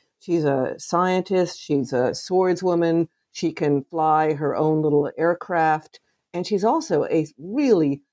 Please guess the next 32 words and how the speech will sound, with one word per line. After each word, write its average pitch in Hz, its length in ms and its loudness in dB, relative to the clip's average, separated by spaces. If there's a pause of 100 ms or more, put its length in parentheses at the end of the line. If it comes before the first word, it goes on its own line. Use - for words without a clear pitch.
(180)
amazing 165 960 0 (180)
and 156 100 -2
charismatic 165 640 2
leader. 151 480 0 (400)
And 143 240 0
she 202 520 0
is, 151 220 2
the 147 280 -4
movie 180 320 2
is 160 140 -4
set 165 220 -2
in 147 140 0
the 135 80 -4
thirtieth 165 420 -2
century 165 760 0
after 143 500 -2 (280)
something 156 240 -2
called 147 160 2
the 143 60 2
Ceramic 147 520 0
Wars 156 320 2
have 131 160 -10
devastated 151 600 0
the 147 80 -8
world. 151 460 2
It's - 160 -10
a 127 40 -6
post-apocalyptic 151 1200 0
kind 131 180 0
of - 60 -2
sci-fi 139 720 -2
fantasy. 143 580 -2